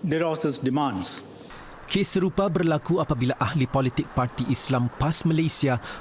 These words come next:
Speaker 2: menggesa rakyat Singapura mengundi W P di G R C Tampines atas dakwaan bahawa para A P P A P tidak boleh dipercayai.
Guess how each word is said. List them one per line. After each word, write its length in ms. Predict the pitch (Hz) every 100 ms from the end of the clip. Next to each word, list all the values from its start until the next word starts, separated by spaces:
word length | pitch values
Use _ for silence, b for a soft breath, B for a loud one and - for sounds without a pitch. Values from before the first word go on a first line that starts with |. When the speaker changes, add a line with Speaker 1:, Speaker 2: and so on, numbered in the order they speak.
| -
Speaker 2:
menggesa 560 | 175 160 165 - 101 92
rakyat 240 | 101 92
Singapura 560 | - 123 - 123 127 127
mengundi 400 | 101 117 113 113
W 320 | 120 131 156
P 320 | - 117 80
di 160 | 87 85
G 160 | 127
R 80 | 104
C 160 | - 117
Tampines 640 | - 160 - 135 131 - B B
atas 400 | B 156 170 -
dakwaan 560 | 131 117 113 113 117 101
bahawa 240 | 98 104
para 320 | 101 117 110 -
A 160 | 131 120
P 160 | 123 104
P 240 | - 190
A 80 | 156
P 240 | - 117 117 -
tidak 320 | 160 120 120
boleh 320 | 101 107 98
dipercayai. 800 | - 147 - 147 151 123 107 104